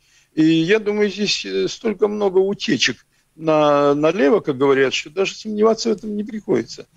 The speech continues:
Но давайте так, ну почему, например, парикмахерской можно открыться, а салону красоты нельзя открыться? Ну какова здесь логика? Но почему магазину м-, на улице можно открыться, а в торговом центре нельзя открыться?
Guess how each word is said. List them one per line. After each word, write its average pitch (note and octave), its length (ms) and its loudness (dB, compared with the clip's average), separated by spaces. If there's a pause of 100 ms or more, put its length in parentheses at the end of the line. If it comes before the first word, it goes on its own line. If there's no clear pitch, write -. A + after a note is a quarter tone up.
(260)
Но F3 320 0 (240)
давайте A3+ 500 0
так, - 300 -4
ну G3 140 -4
почему, A3+ 760 0 (220)
например, G3 540 0
парикмахерской G3 800 -2
можно G#3+ 360 0
открыться, C#3+ 520 -4
а - 40 2
салону F#3+ 420 0
красоты B2+ 480 -12
нельзя C#3 360 -4
открыться? - 180 -14 (880)
Ну C4+ 100 0
какова C4 440 4
здесь B2+ 280 -6
логика? A#2 320 -4 (480)
Но D#3 120 -2
почему A3 420 2
магазину A#3+ 540 2
м-, A#3+ 360 -2 (220)
на A3 120 2
улице A#3+ 440 2
можно B3 420 2
открыться, C3+ 560 -2
а C#3 40 0
в - 40 -10
торговом G#3+ 460 0
центре G#3+ 340 -6
нельзя D3+ 420 -2
открыться? - 580 -16